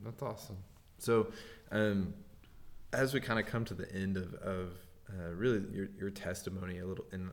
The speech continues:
in a lot of ways, um, I wanna ask you, you know, what, what is, what has God been teaching you recently? You know, you talked about how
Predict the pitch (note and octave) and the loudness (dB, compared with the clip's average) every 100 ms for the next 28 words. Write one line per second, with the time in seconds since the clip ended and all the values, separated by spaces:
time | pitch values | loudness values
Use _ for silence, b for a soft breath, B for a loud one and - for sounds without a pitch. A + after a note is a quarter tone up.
0 | - F#2 F2+ F2+ F#2+ F#2 F#2 F#2 F#2 F#2 | -6 -6 -2 0 0 0 -2 -4 -4 -4
1 | - G2+ G2+ - G2 A2 G2 - F#2+ F#2+ | -2 -4 -4 -2 -4 -4 -4 -4 -4 -4
2 | F#2 G#2 - G#2+ A2+ A2+ G#2+ - G#2+ A2 | -2 0 0 2 4 2 0 -2 2 4
3 | G#2 G2+ G2 F#2+ - G2+ G2+ F2+ F2+ F#2+ | 4 2 2 0 -2 0 0 0 -2 -4
4 | - F2+ F#2 F2+ F#2 F#2 - F#2 - F2+ | -2 -4 -2 -2 -2 -2 -4 -4 -4 -4
5 | F2+ F#2 F2+ | -4 -2 -2